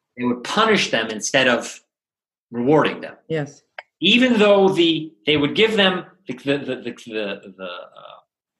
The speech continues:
Speaker 1: they would, they would basically teach them that it doesn't matter,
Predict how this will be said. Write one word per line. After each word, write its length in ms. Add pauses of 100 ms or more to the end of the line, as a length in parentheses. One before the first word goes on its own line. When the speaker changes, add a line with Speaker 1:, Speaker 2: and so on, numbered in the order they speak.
Speaker 1:
they 80
would, 280
they 80
would 180
basically 840 (360)
teach 420
them 360 (240)
that 140
it 180
doesn't 420
matter, 840